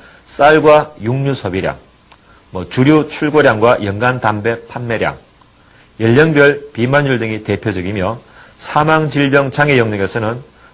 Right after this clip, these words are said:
주요 사망 원인별 구성비와 암 발생률, 주요 만성 질환 사망률과 유병률, 평균 유병 일수 등의 지표가 있습니다.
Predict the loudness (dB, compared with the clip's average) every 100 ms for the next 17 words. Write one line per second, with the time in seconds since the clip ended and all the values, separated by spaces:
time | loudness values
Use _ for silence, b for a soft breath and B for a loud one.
0 | -8 2 2 2 0 0 0 0 -2 0
1 | 0 0 -4 -6 -4 0 0 0 -4 -4
2 | -2 -2 -2 -6 -10 -12 -14 _ _ _
3 | b b b 0 2 4 2 0 -2 -2
4 | 4 2 2 -4 -2 -2 -2 -2 -2 -4
5 | -10 -4 -4 -4 -6 -10 -12 _ _ _
6 | b b b -4 0 2 0 0 0 0
7 | 0 -2 0 0 0 -6 -8 -2 -2 -2
8 | -14 -16 -18